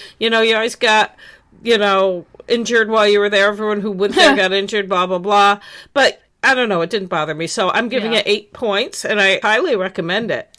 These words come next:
Speaker 2: I will watch it.
Speaker 1: Eric, um, who's Hannah's father, is from New Jersey,
Speaker 2: Mm-hmm.
Speaker 1: and is
Speaker 2: What
Speaker 1: his
Speaker 2: exit?
Speaker 1: family.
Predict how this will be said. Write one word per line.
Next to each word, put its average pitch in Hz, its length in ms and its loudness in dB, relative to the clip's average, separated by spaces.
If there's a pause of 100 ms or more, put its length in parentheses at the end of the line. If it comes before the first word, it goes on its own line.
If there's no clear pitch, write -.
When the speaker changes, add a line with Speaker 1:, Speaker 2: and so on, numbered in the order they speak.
(120)
Speaker 2:
I 240 120 -4
will 277 160 -2
watch 233 340 0
it. 190 180 -10 (320)
Speaker 1:
Eric, 247 480 2
um, 202 200 0
who's 202 240 -2
Hannah's 202 400 -2
father, 175 400 -2
is 185 160 -8
from 180 200 -6
New 185 140 -4
Jersey, 170 580 -6
Speaker 2:
Mm-hmm. 240 140 -8
Speaker 1:
and 190 220 -2
is 185 260 -2
Speaker 2:
What 254 160 4
Speaker 1:
his 254 260 2
Speaker 2:
exit? 233 160 2
Speaker 1:
family. 190 380 0